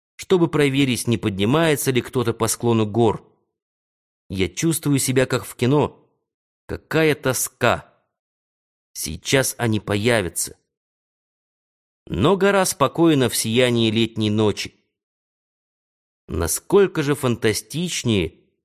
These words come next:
туманнее и безумнее была гипотеза, которую я выдумывал в тот вечер, обманывая время и борясь с изнеможением,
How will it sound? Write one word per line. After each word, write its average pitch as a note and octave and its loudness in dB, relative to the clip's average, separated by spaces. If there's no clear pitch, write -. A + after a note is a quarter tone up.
туманнее C3+ 2
и B2+ -6
безумнее C3+ 2
была C3 2
гипотеза, A2+ 0
которую D3 2
я C#3 4
выдумывал C3 2
в - -10
тот A#2+ -2
вечер, B2 0
обманывая A2+ 2
время A#2+ 2
и A2 -2
борясь G2+ 0
с - -8
изнеможением, A2 2